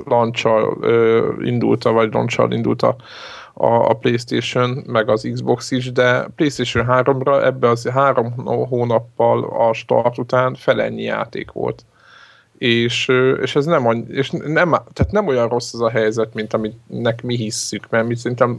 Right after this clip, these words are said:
aránytalanul sokat játszunk, és, és aki kihúzza mondjuk,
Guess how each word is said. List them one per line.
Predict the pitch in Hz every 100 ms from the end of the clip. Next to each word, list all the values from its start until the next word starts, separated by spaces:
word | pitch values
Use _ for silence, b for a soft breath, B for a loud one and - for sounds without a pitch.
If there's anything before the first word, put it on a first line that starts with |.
| 120
aránytalanul | 147 143 123 120 117 120
sokat | 117 113 113
játszunk, | 107 113 120 151 147
és, | 139 - - B B B B B B B B B _ _ _
és | 131 127
aki | 139 - 135
kihúzza | - 156 135 120 123
mondjuk, | 120 120 117 117